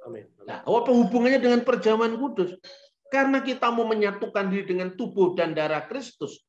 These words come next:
Speaker 2: ya kita harus latihan terus-menerus memakan tubuhnya dan meminum darahnya. Kira-kira seperti itu. Itulah sebabnya gereja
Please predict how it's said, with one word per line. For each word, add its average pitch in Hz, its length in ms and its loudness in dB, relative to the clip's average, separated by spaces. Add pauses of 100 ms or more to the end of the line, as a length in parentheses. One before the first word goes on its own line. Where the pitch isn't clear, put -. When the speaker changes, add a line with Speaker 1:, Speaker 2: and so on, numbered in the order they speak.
(260)
Speaker 2:
ya 247 100 2
kita 247 300 0
harus 233 320 2
latihan 240 680 0
terus-menerus 220 720 0 (680)
memakan 208 640 -2
tubuhnya 190 480 0
dan 160 240 -6
meminum 180 480 -4
darahnya. 151 480 -6 (480)
Kira-kira 202 400 2
seperti 190 480 -6
itu. - 80 -12 (340)
Itulah 254 320 0
sebabnya 185 540 -2
gereja 170 640 0